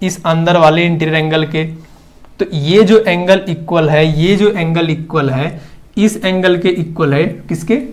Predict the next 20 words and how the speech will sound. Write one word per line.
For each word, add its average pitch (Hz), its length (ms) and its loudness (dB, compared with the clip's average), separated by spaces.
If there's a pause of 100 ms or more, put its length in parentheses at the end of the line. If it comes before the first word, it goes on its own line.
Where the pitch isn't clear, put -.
(280)
Twice 175 400 2
के। 165 180 -2 (120)
तो - 260 -10
इसी 214 280 2
तरीके 175 440 0
से 170 140 -2
इस 220 380 -2
ट्रायंगल 170 360 0
में 160 80 4
हम 156 200 0
लोग 160 220 -2
proof 196 320 0
कर 180 120 0
सकते 165 420 -6
हैं 151 600 -6
कि 175 100 -2
जो 170 160 2
ये 170 340 4
angle 151 400 2
होगा, 120 260 -4